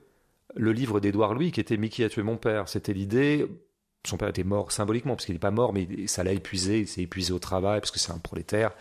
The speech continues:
qui a travaillé sur les chantiers, par exemple. Sauf que le livre d'Édouard Louis ne tenait pas du tout sa promesse, puisque, euh, là où on annonçait qu'on allait élucider la structure qui avait tué son père, dans une vraie pensée bourdieusienne structurelle,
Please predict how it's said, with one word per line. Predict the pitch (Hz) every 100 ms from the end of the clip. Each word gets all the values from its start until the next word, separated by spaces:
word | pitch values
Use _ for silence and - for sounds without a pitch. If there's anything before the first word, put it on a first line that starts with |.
| - -
qui |
a | 98
travaillé | 95
sur | 90 98
les |
chantiers, | - 98 - 113
par |
exemple. | 104 92 - - - - - - - -
Sauf | - -
que | 131
le | 127
livre | 151 180
d'Édouard | 131 120 113
Louis | 170
ne | 127
tenait | - 160 147 135
pas | 135
du | 104
tout | 147
sa | 107
promesse, | 92 110 90 - - _ -
puisque, | 101 - 120
euh, | 117 117 110 - 110 -
là | 113 151 143
où |
on | 120 117
annonçait | 131 123 117 135 127
qu'on | - 98
allait | 98 101 -
élucider | 156 160 156 - 147 117
la |
structure | - - 165 - 185 175
qui | - 98
avait | 98
tué | 104
son | - 92
père, | 87 196 117
dans | 92
une | 87 92
vraie | 85 95 151
pensée | 147 104 - 113
bourdieusienne | 107 101 95 101 95 104
structurelle, | 98 101 - 98 123 185